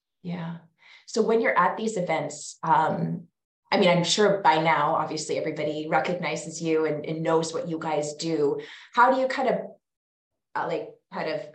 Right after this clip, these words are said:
fill that gap when you're first starting out? And obviously you don't want to be very salesy, but you do obviously want to make sure people know that you're the go-to for real estate.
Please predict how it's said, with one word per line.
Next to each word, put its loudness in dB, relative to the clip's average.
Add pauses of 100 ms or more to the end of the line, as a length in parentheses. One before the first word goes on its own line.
(100)
fill 4
that 0
gap -2
when -12 (140)
you're -6
first -2
starting -6
out? -2
And -6
obviously -2
you -6
don't -4
want 0
to -6
be -6
very 2
salesy, -4
but -8
you -6
do -6
obviously -10
want -8
to -10
make -12
sure -8
people -12
know -10
that -12
you're -6 (320)
the -4
go-to 2
for 2
real -4
estate. -8